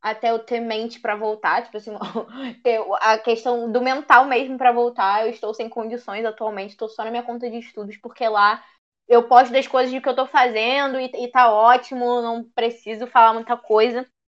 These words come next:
Mas eu queria trazer aqui pra vocês, é, tem tudo a ver com o que a Thalia tava falando, sobre a questão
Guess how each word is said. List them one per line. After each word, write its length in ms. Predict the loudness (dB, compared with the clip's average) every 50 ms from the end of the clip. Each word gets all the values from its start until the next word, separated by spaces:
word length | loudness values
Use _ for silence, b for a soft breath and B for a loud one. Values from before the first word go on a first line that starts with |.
| _ _ _ _ _ _ -8 2
Mas 160 | 4 4 6 6
eu 120 | 4 2
queria 320 | 2 0 2 2 0 0
trazer 320 | 0 0 0 0 0 -2 -4
aqui 200 | -6 -8 -12 -14
pra 160 | -4 -4 -4
vocês, 560 | -4 -4 -10 -8 -4 -2 -2 -2 -4 -8 -18 _ _ _ _ _ _ _ _ _ _ _ 4 6
é, 420 | 8 8 10 10 8 8 6 4 0 -6 _ -4
tem 160 | -2 -2 -2
tudo 180 | -4 -2 -2 -2
a 40 | 0
ver 180 | 0 0 -2
com 80 | -2 -8
o 40 | -4
que 60 | -4
a 80 | -2
Thalia 220 | 0 0 -2 -2 0
tava 260 | 0 0 0 0 0
falando, 500 | 0 -2 2 4 4 4 4 2 -4 -8
sobre 300 | -8 -6 -6 -4 -2 -4
a 60 | -4
questão 680 | -2 -4 -4 -4 -6 -4 -2 0 0 0 -2 -2 -8